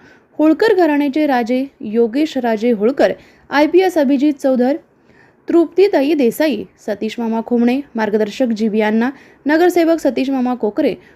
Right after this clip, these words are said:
दूध संघाचे माजी चेअरमन पोपटराव गावडे, कल्याणीताई वाघमोडे, बारामती वकील संघटनेचे अध्यक्ष अमृत नेटके,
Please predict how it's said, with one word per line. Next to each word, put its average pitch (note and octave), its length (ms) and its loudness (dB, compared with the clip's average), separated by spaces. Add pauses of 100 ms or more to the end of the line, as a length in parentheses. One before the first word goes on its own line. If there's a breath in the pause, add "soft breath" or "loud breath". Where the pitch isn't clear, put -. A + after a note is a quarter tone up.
(160 soft breath)
दूध A#3+ 180 0
संघाचे B3+ 480 2
माजी A#3 280 0
चेअरमन A#3+ 420 0
पोपटराव G#3 480 -4
गावडे, A3+ 340 2 (340 soft breath)
कल्याणीताई D#4+ 580 2
वाघमोडे, A#3 560 0 (120)
बारामती A3 520 -4
वकील C#4 280 -2
संघटनेचे A#3+ 580 -2
अध्यक्ष A3+ 400 -2
अमृत G#3 540 -2
नेटके, G#3 380 0